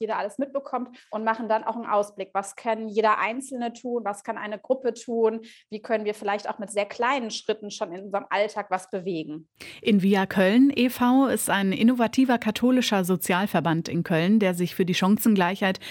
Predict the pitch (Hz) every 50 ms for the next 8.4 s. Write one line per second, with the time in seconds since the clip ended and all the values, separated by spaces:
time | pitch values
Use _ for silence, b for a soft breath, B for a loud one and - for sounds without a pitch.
0 | B B B B 180 - 175 190 190 190 190 185 185 180 185 - 190 190 185 185
1 | 185 190 185 170 160 185 208 - - 226 - 190 202 214 202 214 214 - - B
2 | B B B B B B B _ 214 202 - 233 233 247 262 262 240 - 226 -
3 | - 247 233 208 196 190 - - 202 202 247 277 294 277 240 226 233 233 - 254
4 | 240 202 220 220 208 202 - - - 220 233 233 233 233 233 233 226 233 - 175
5 | 202 226 233 - 254 - 233 214 196 196 220 233 233 202 185 196 185 202 120 185
6 | 185 - 185 175 - - 220 240 240 - 233 233 - 208 208 - 214 190 - 240
7 | 247 254 247 226 196 151 151 165 160 - 185 170 208 214 214 269 262 269 - 285
8 | 202 160 147 143 147 - -